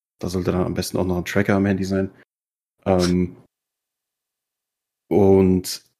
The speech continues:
später dann auch so ein bisschen zur Kommunikation, wenn irgendwie mal was ausfällt oder so, wo die Lehrer dann auch oft gesagt haben, „Hier, ihr habt doch bestimmt eine Gruppe oder so, sagt denen mal Bescheid oder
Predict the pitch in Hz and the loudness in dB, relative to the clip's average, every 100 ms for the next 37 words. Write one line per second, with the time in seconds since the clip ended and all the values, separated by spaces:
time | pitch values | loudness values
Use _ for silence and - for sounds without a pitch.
0 | - - - - 104 113 101 98 80 92 | -8 -6 -2 2 4 4 4 2 0 -2
1 | - 90 95 - 98 - 95 95 90 95 | -2 -2 -2 -2 -4 -2 -2 0 -2 -6
2 | - - 92 101 95 90 92 92 92 92 | -6 -2 0 2 2 0 -2 -2 -2 -2
3 | 90 87 92 101 - - 95 95 92 95 | -2 -6 -2 -2 -2 0 2 2 0 -2
4 | 92 90 92 95 92 101 101 92 95 - | -2 -4 -2 -2 0 0 -2 -2 -2 -4
5 | - 98 98 98 92 95 104 101 - - | -4 -2 -2 -2 -2 2 2 0 -8 -8
6 | - 95 - 98 - 110 98 95 104 110 | -2 -2 -2 -6 -2 -2 0 -2 0 2
7 | 107 101 95 98 98 - - - 95 - | 2 2 2 0 -2 -8 -20 -6 -4 0
8 | 95 92 92 - - 92 95 92 90 87 | 2 2 0 -2 -2 2 2 2 -2 -2